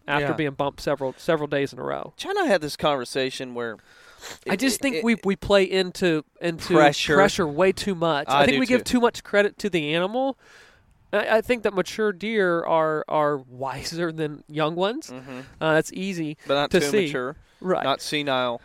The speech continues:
Speaker 1: R-,
Speaker 2: mature.
Speaker 1: yeah, n-, yeah,
Speaker 2: Yeah.
Speaker 1: exactly.
Speaker 2: There's
Speaker 1: But
Speaker 2: that middle ground.
Speaker 1: but what I, I think it's, at the end of the day,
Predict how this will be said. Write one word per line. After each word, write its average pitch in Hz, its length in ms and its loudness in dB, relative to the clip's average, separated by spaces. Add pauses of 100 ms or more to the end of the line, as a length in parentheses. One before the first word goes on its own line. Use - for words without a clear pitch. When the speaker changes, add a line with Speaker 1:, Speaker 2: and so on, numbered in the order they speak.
Speaker 1:
R-, 240 140 -4
Speaker 2:
mature. 277 360 -6
Speaker 1:
yeah, 339 300 4
n-, 202 220 -10
yeah, 262 100 -12
Speaker 2:
Yeah. 247 260 4
Speaker 1:
exactly. 180 580 -2
Speaker 2:
There's 143 140 4
Speaker 1:
But - 80 4
Speaker 2:
that 147 160 4 (220)
middle 143 260 -2
ground. 131 420 -2 (240)
Speaker 1:
but 220 200 4 (120)
what 202 200 2 (360)
I, 196 200 -6
I 190 120 2
think 208 200 -6
it's, - 360 -12
at 165 140 -4
the 151 180 -8
end 214 260 2
of 202 200 4
the 147 120 0
day, 139 560 0